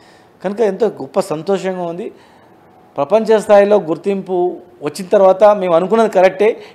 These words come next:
ఇక్కడ ప్రపంచ స్థాయిలో ఇంకా అనేక రకాల క-, చరిత్ర ఉంది, కట్టడాలు ఉన్నాయి.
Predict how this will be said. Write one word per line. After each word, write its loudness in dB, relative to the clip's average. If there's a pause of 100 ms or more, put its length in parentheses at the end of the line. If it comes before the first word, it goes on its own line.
ఇక్కడ -2
ప్రపంచ 0
స్థాయిలో 4
ఇంకా 2
అనేక 2
రకాల 4
క-, -6
చరిత్ర -2
ఉంది, -2
కట్టడాలు 0
ఉన్నాయి. -10